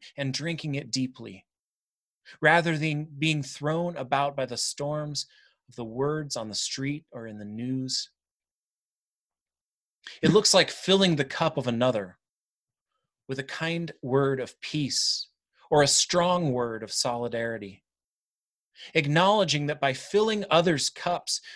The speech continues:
we might all be able to drink from that water and be sustained. Friends,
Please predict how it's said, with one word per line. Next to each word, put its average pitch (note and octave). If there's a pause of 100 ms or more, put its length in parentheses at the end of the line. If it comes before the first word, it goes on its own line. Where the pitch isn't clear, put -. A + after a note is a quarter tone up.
(140)
we G#3
might E3+
all G3
be F3+
able E3+
to D3
drink C#3+
from C3
that B2
water C#3
and A2+
be A#2
sustained. G#2+ (2500)
Friends, F3+